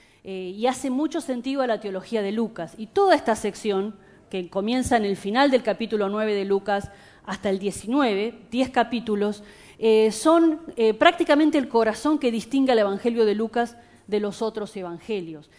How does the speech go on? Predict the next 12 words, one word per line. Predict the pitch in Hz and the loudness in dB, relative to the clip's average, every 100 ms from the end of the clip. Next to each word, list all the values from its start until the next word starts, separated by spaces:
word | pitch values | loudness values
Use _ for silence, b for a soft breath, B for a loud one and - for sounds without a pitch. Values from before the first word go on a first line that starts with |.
| b b b b | b b b b
Y | 311 349 | 2 4
en | 381 | 2
este, | 427 370 339 302 285 269 | 0 -2 0 0 0 -2
en | 269 | -2
toda | 392 | 0
esta | 359 294 | -2 -2
sección | - 240 - 302 294 | -4 -6 -6 -4 -2
larga, | 294 285 233 214 233 b b b b | 0 0 0 -2 -4 b b b b
Lucas | 285 349 339 | 0 2 0
cuenta | 349 330 311 277 | 0 0 2 0
el | 254 | 0
viaje | 254 220 208 240 247 | 2 2 2 -4 -4